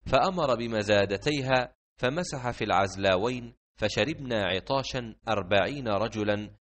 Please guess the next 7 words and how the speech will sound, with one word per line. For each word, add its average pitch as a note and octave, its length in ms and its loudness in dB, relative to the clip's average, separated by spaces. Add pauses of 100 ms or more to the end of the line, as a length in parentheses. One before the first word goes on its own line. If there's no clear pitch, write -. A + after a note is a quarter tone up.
(140)
حتى - 340 -6
روينا، G#2+ 720 0 (360)
فملأنا C#3+ 600 2
كل A#2 360 0
قربة A2 560 -4
معنا A2+ 560 -2
وإداوة، B2 720 0